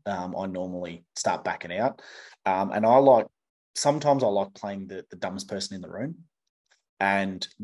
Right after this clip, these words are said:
downplay my knowledge. So then you can see whether someone's talking the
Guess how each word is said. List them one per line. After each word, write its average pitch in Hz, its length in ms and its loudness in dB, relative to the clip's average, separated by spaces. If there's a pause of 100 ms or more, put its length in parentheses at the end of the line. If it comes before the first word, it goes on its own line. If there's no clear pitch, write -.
downplay 95 800 -4
my 87 220 -8
knowledge. 170 640 -4 (260)
So 104 220 -6
then 95 180 -6
you 107 80 -4
can 104 220 -8
see 92 220 -4
whether 90 260 -12
someone's 92 760 -8 (1800)
talking 101 760 -2 (520)
the - 140 -8